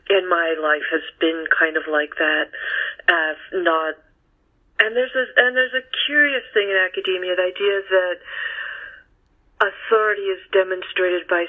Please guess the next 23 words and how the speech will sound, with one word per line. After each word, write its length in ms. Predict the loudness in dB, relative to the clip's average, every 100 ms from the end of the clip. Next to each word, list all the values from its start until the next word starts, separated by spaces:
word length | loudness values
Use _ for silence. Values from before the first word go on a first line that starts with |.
| -4
specialization, 1200 | 2 2 0 -6 -8 -2 0 0 -2 -4 -8 -6
and 200 | -6 -6 -8 -12 -2
that, 180 | -2 -2 -4 0
that 160 | 0 2
you 180 | 0 2
have 260 | 2 0 -2
to 120 | -4
sort 140 | 0 0
of 100 | 0 -6 -8 -6 -8 -6
stay 180 | -2 -2
with, 260 | 0 -4 -2
color 320 | 0 0 0
within 300 | -2 -4 -2
the 80 | 0
lines 440 | 2 0 -2 -8 -10
and 140 | -12 -8
stick 240 | -6 -2
within 260 | -2 0 0
the 80 | -2
lines 320 | -2 -4 -6 -6
of 140 | -6
your, 340 | -2 -2 -2 -6 -10 -8 -6 -6 -8 -8 -2
um, 440 | -2 -2 -8 -18